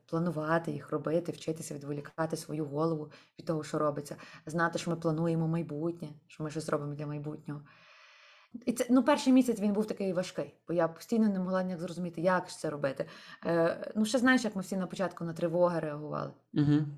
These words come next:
Speaker 1: Зараз вже так все спокійніше. Тривога, ну добре, йдемо всі додому. Е, вже, наприклад, ми не сильно сидимо в ку-, ми вже всі дома, але ми вже там не на коридорі, але дома. Е, то, то зараз таких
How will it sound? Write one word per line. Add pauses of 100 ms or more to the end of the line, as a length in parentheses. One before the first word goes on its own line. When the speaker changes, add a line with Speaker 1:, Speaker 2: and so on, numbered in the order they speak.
(380)
Speaker 1:
Зараз
вже
так
все
спокійніше. (280)
Тривога,
ну
добре,
йдемо
всі
додому. (480)
Е,
вже,
наприклад,
ми
не
сильно
сидимо
в
ку-,
ми
вже
всі
дома,
але
ми
вже
там
не
на
коридорі,
але
дома. (1600)
Е, (340)
то,
то
зараз
таких